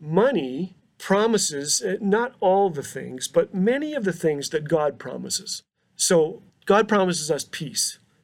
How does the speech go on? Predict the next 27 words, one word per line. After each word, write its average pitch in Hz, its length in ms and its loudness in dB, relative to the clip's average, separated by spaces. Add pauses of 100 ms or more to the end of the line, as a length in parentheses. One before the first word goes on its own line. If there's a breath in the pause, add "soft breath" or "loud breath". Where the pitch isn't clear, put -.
(200)
the 170 140 4
assurance 170 580 2
of, 135 320 -4 (400 soft breath)
uh, 143 260 0
you 175 140 4 (300 loud breath)
know, 190 200 2
almost 214 420 4
immortality. 180 1120 2 (240)
Money 175 340 6
does. 131 460 -4
We 175 160 -2
think 180 260 0 (240 loud breath)
we 180 140 4
can 160 160 0
stave 170 480 2
off 143 320 -2
death 156 320 0
if 139 160 -10
we 131 120 -12
have 127 200 -8
enough 135 280 -6
of 160 100 -2
the - 80 -8
stuff. - 520 -12 (500 soft breath)
Friends, - 720 -2 (300 soft breath)
you 202 140 0
know, 156 220 2